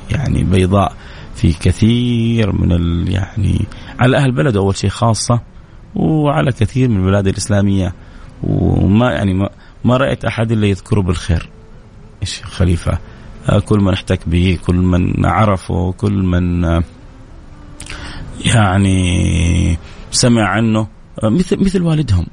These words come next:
مثل والدهم، والدهم الشيخ زايد، آه، ب-، ب-، بكوا-، بكى، بكى عليه من بكى ممن حتى لا يعرفه، بكى عليه من بكى حتى ممن لم يع-، مما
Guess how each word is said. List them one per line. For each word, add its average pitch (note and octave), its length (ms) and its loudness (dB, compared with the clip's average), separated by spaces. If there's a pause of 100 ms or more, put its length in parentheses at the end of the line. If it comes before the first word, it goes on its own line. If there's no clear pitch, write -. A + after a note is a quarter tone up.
(1160)
مثل D#3+ 220 2
والدهم، A#2+ 500 2
والدهم A2 420 2
الشيخ A#2+ 320 -4
زايد، B2+ 380 2 (400)
آه، F#2 120 2
ب-، A#2+ 160 0 (140)
ب-، C#3 360 0
بكوا-، D#3+ 320 0 (320)
بكى، C#3+ 420 0 (260)
بكى D3 220 -2
عليه C3 580 0
من C#3 300 0
بكى E3+ 320 -2 (200)
ممن E3 360 0
حتى E3 320 -2
لا D#3 120 2
يعرفه، A#2+ 500 -2 (2750)
بكى C#3+ 240 4
عليه B2+ 380 2
من A#2+ 580 2
بكى D3+ 240 -2
حتى D3 380 0
ممن C#3 360 2
لم C3+ 160 2
يع-، - 160 -4
مما C3+ 420 2